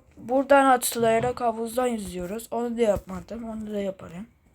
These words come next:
Şimdi atlıyoruz. Böyle atlıyoruz. Aynen böyle. Burada trambolimiz var. Canımız sıkılmasın diye burada zıplarız, zıp zıp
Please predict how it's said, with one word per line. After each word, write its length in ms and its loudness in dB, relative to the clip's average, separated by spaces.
Şimdi 320 -2
atlıyoruz. 920 0
Böyle 280 8
atlıyoruz. 680 -2
Aynen 400 -4
böyle. 440 0
Burada 280 8
trambolimiz 760 2
var. 160 0
Canımız 360 -2
sıkılmasın 600 -6
diye 140 0
burada 240 2
zıplarız, 680 0
zıp 220 -6
zıp 480 -8